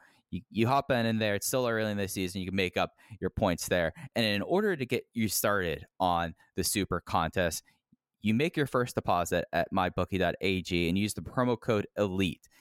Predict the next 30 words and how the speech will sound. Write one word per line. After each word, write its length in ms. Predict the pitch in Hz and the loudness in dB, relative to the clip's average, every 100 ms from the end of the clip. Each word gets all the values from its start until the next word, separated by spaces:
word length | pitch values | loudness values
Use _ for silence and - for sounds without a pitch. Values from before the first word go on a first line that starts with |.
| _ - | _ 0
to 100 | 104 | 2
receive 440 | - - 117 107 - _ _ | 4 2 0 0 -6 _ _
instantly 720 | - 165 - 135 95 73 - - _ _ _ _ _ _ _ | 0 2 2 0 -2 -6 -8 -12 _ _ _ _ _ _ _
double 300 | - 131 143 | 0 2 2
your 140 | 120 101 | 2 0
deposit. 480 | 87 87 64 71 - _ - | 0 -2 -2 -8 -16 _ -2
That's 220 | 87 - | -2 0
double 260 | 123 123 | 2 2
your 140 | 151 131 | 2 2
money 440 | 117 101 98 95 _ _ | 2 0 0 -4 _ _
to 100 | - | -6
double 280 | 87 107 104 | 0 2 4
your 280 | 110 101 87 | 4 4 0
winnings 480 | 85 90 85 87 - - _ | 0 0 0 -2 -8 -14 _
with 120 | 85 85 | -2 2
your 100 | 82 | 2
first 360 | 120 113 - - | 2 0 -2 0
ever 260 | 95 98 92 | 2 2 0
deposit 460 | - 85 85 90 | 2 0 2 0
using 340 | 85 90 90 - | 0 2 2 0
promo 380 | - 90 87 | 0 2 2
code 360 | - 101 85 80 - - _ | 0 2 2 0 -6 -20 _
elite. 560 | 104 95 85 78 - - _ _ | 0 2 2 0 -4 -8 _ _
And 340 | 95 92 87 85 - - _ - | -2 0 0 -2 -8 -20 _ -2
Nate, 280 | 110 139 - _ _ _ - - | 2 2 -2 _ _ _ -10 0
I 140 | 113 | 0
did 300 | 110 - 131 | 2 2 2
look 260 | 131 135 - | 2 0 2
up 160 | 117 - | -2 -2
one, 500 | 107 104 113 117 | 0 2 2 0